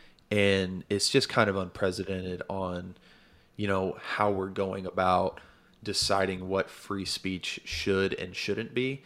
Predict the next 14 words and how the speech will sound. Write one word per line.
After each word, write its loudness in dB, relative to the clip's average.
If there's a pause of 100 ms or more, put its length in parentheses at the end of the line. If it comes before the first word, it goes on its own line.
(440)
And 2
it 0
seems 0
like 0
we're -2
not, -2 (420)
like, -2
kind -4
of -6
finding -4
this -4
objective -2
middle 0
ground. 2